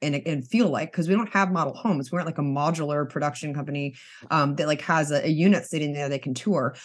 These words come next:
Um, so really getting them into the headspace to make those changes during our feasibility and design process versus when we're framing the house and they finally realize what it's gonna feel like. That's another big focus for us, and giving folks sort of lanes for change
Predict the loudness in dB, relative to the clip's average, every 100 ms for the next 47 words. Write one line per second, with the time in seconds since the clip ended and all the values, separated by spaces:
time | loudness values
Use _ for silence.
0 | -20 -4 2 4 2 4 6 8 6 6
1 | 8 8 8 6 6 4 2 -2 2 2
2 | 2 2 2 2 2 4 6 4 2 4
3 | 4 4 -2 _ _ 6 10 10 6 0
4 | 2 4 6 4 2 0 0 0 2 6
5 | 6 6 4 2 2 4 4 4 0 0
6 | 2 2 4 2 4 2 0 -4 _ 10
7 | 12 12 10 6 6 4 2 4 6 6
8 | 4 -2 2 2 2 0 4 6 6 4
9 | -2 -2 -4 -2 4 6 6 4 0 -18
10 | -20 _ 2 4 2 4 4 4 2 -2
11 | -2 _ _ -6 -6 0 2 2 0 -2
12 | 0 2 2 2 2 2 -2 -2 0 2
13 | 0 2 6 6 4 0 -4 -2 -2 -2
14 | -4 -6